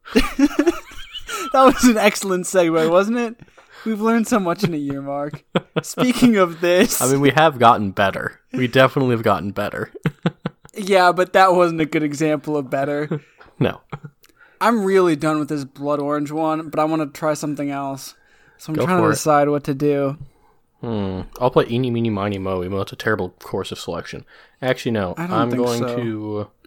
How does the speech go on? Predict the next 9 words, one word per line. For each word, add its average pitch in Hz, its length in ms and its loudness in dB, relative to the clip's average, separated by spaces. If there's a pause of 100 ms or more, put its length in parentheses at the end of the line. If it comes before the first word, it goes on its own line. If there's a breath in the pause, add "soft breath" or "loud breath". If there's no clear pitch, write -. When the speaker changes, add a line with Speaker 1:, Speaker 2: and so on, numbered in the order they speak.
(400 soft breath)
Speaker 1:
I'm 170 60 -6
gonna 175 120 0
eliminate 131 560 -2
some 131 160 -4
things. 123 380 -8
Speaker 2:
pull 139 220 4
up 143 140 -4
the 147 100 -4
picture. - 600 -4